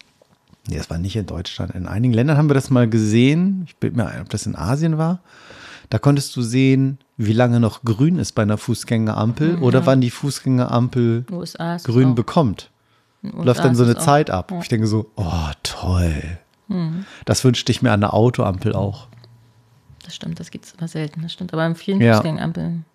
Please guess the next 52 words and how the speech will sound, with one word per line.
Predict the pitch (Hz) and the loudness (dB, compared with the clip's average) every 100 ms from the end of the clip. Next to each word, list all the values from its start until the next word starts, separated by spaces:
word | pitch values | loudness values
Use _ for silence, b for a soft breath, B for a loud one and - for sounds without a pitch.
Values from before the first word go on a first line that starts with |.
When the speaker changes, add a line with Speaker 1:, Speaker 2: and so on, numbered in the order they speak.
| _ | _
Speaker 2:
also | 165 151 | -4 -2
in | |
den | 147 | -2
U | |
S | 160 - | -4 -2
A | 160 | -2
ist | |
Speaker 1:
Das | - | 2
Speaker 2:
es | |
Speaker 1:
finde | 143 | 4
ich | 160 | 4
Speaker 2:
ganz | 117 | 4
Speaker 1:
super. | 139 156 | 6 6
Speaker 2:
verbreitet. | - 117 107 98 120 | 4 4 4 2 -4
Speaker 1:
Das | - | 0
finde | 123 107 | 2 0
ich | - | 0
su-, | 113 107 | -2 0
das | 117 - | -4 0
finde | 127 | 0
ich | - 123 | 0 -4
re-, | 117 | -2
<laughs> | 90 160 | 0 2
das | 143 - | 2 2
kommt | 123 | 2
mir | 110 | 2
total | - 127 113 101 104 | 0 2 2 0 -2
entgegen. | 101 - 107 101 | -8 -2 0 0
Und | 98 90 B B B | -2 -4 B B B
ja, | 135 160 | 2 4
mit | 113 | 6
dem | 110 | 4
Gepäck, | 107 131 - | 4 2 0
das | 143 - | -2 -2
ist, | 131 - | -6 -4
ähm, | 135 131 110 | -2 -2 -4
das | 120 135 | -6 -8
ist | - | -8
auch | 120 | -2
eine | 117 | -2
gute | 92 - - | -2 -8 -8
Idee. | 107 90 104 160 B B B B B B B B 185 | -6 -4 -4 -6 B B B B B B B B -6
Speaker 2:
Das | 190 | 0
kommt | - 190 | 2 2
Speaker 1:
Mhm. | 131 | 2
Speaker 2:
jetzt | 185 | 0
immer | 185 | 0
mehr, | 180 170 | 0 0
ja, | 170 180 | -2 -4
stimmt, | - 180 | -8 -10
hab | 170 | -10
ich | - | -16